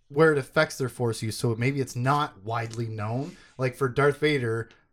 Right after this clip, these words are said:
he probably wasn't telling people those secrets, you know? Where he's like, "Oh, I'm not as good at the Force now that <laughs> I'm mostly a robot." But, like, it probably doesn't come up enough in the universe for it to be common knowledge.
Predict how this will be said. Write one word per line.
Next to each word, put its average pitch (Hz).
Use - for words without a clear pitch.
he 156
probably 170
wasn't 139
telling 135
people 120
those 101
secrets, 98
you 95
know? 120
Where 117
he's 113
like, 110
"Oh, 151
I'm 135
not 147
as 131
good 151
at 135
the 131
Force 160
now 151
that 131
<laughs> -
I'm 135
mostly 160
a 120
robot." 135
But, 165
like, 156
it 110
probably 175
doesn't 147
come 160
up 160
enough 139
in 131
the 123
universe 127
for 135
it 123
to 120
be 123
common 123
knowledge. 120